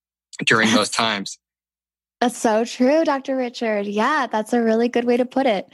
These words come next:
Speaker 2: I think your bucket ends up being bigger and calmer.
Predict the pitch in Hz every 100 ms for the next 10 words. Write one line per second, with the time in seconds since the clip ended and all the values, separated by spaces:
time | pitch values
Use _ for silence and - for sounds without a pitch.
0 | - - - - 269 392 392 403 381 302
1 | 320 320 - 269 285 277 277 269 254 254
2 | _ _ _ _ _ 254 247 262 277 269
3 | 233 226 240 - - 180 175 175 185